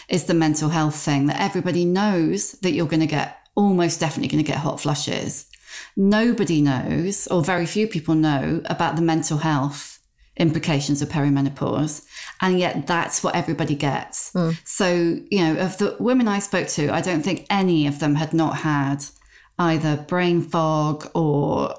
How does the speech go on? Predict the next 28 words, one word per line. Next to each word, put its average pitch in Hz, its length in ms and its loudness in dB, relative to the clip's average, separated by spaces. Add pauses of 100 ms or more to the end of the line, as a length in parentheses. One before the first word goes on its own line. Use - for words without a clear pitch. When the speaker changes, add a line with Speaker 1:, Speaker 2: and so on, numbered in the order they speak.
Speaker 1:
you 175 120 0
know, 131 340 0 (300)
or 147 340 -2 (200)
crisis 180 600 -2
of - 80 -10
confidence 156 800 0
or 147 440 0 (260)
terrible 175 420 -2
depressions 151 560 -2
or 151 80 0
anxiety 147 540 0
attacks. - 720 -6
Like, 185 180 0
I 185 140 0
spoke 180 320 -2
to - 300 -2
Emma 180 160 2
Freud 170 380 -2
for, 156 460 -2
um, 143 580 0
the 160 80 0
Shift 156 320 -4
podcast, 180 500 -2
and 170 80 0
she 185 200 0
was 160 180 -2
like, 160 180 -2 (280)
"I, 175 180 0